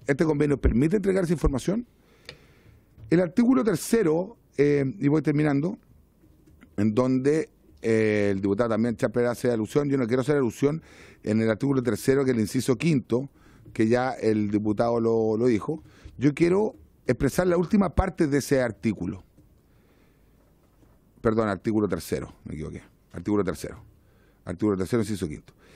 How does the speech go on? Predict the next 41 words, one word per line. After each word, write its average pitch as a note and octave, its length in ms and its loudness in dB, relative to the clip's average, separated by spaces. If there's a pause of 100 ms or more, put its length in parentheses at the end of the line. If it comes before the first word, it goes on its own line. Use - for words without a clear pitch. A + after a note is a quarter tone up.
(340)
Asimismo, G#3 680 0
las F#3 180 -2
partes - 440 -2
podrán E3 420 -2
convenir E3+ 580 0
de E3 120 2
mutuo A#3 320 2
acuerdo F3 500 0
nuevas G3+ 460 2
acciones G#3 480 0
o F#3+ 60 0
actividades E3+ 580 0
según E3+ 300 2
las G#3+ 80 2
necesidades F#3+ 540 0
y G3+ 40 2
análisis F#3+ 560 -2 (240)
que D3+ 140 0
convengan. E3 500 2
O C3+ 60 -2
sea, G#3 280 -2 (320)
eso E3 220 2
básicamente, D#3 540 0
a C3+ 120 0
lo B2 100 0
mejor A2 140 -2
puedo A#2+ 240 -2
entenderlo A2+ 440 0
yo C3+ 120 2
mal, D3+ 240 -2 (300)
es B2 80 -2
como C#3 140 0
un C3 40 2
cheque C#3+ 180 0
en F3 60 0
blanco. A3 240 0
O - 40 2
sea, D#3+ 100 0
ellos D3+ 180 0
dos D#3+ 200 0
verán E3 420 0